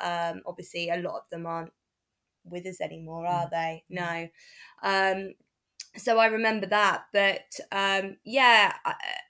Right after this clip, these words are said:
Speaker 1: you kind of got used to being with our grandparents, though, and, and enjoyed it, really. And then we would see them at the weekends or of an evening, and that was just part of growing up.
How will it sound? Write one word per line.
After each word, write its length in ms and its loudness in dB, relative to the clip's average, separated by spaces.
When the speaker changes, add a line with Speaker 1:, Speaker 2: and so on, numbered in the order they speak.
Speaker 1:
you 160 -4
kind 280 0
of 60 -4
got 160 0
used 400 -6
to 200 0
being 240 2
with 120 0
our 100 2
grandparents, 800 -4
though, 360 0
and, 240 -2
and 140 0
enjoyed 480 0
it, 180 0
really. 400 0
And 160 0
then 160 0
we 120 -2
would 200 -4
see 220 -4
them 140 -4
at 100 -4
the 80 -6
weekends 760 -2
or 140 0
of 120 -2
an 100 -4
evening, 600 -4
and 160 -6
that 180 -2
was 260 -6
just 180 -8
part 240 0
of 100 -6
growing 360 2
up. 400 0